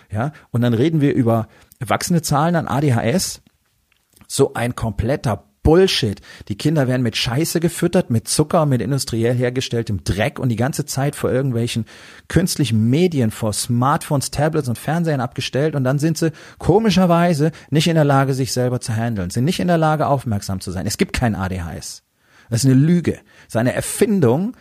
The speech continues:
eine Kapitulation der Medizin und eine Erfindung der Pharmaindustrie und eine Erfindung der Medienwelt. Es gibt kein A D H S. Das ist Nonsens. Das ist Bullshit. Das hat eine eigene, es ist eine eigene Krankheit erfunden worden,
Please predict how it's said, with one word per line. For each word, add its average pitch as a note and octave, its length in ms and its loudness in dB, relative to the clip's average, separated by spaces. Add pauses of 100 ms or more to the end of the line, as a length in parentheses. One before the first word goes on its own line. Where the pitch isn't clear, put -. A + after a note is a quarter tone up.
eine B2 140 -2
Kapitulation D3+ 920 0
der C3 80 2
Medizin B2 560 -2
und D#3 120 -2
eine A#2 160 -2
Erfindung F3 400 0
der D3 120 2
Pharmaindustrie A#2+ 960 -2 (360)
und F#3+ 200 2
eine C#3 380 2 (420)
Erfindung D3 680 2 (160)
der A#2+ 140 2
Medienwelt. A2 760 -2 (240)
Es - 220 -8
gibt - 380 0 (120)
kein B2+ 380 2 (220)
A A#2 160 0
D A2 120 0
H G#2 100 -2
S. - 360 -6 (200)
Das G#2+ 160 -6
ist G2+ 120 -4
Nonsens. A2+ 680 -2
Das - 140 -8
ist - 140 -16
Bullshit. - 460 2 (280)
Das - 180 -6
hat B2 100 -2
eine - 140 -4
eigene, A2+ 300 0
es - 120 -8
ist B2+ 140 -4
eine G#2+ 120 -2
eigene A#2 220 0
Krankheit - 440 -2
erfunden D3+ 640 0
worden, A2+ 380 0